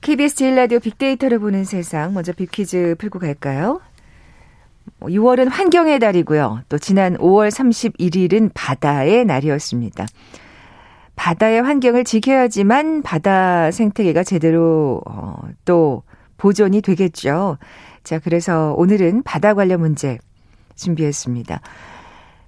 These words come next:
자, 우리나라 역사상 최초의 수산학 해양 생물학 백과사전이 있습니다.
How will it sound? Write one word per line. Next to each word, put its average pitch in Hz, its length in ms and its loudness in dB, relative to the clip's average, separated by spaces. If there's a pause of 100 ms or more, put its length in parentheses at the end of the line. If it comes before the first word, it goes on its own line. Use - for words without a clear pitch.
(120)
자, 190 160 0
우리나라 277 400 4
역사상 240 680 2
최초의 294 920 0
수산학 330 720 0 (360)
해양 294 400 2
생물학 233 440 2
백과사전이 202 880 0
있습니다. 143 760 -2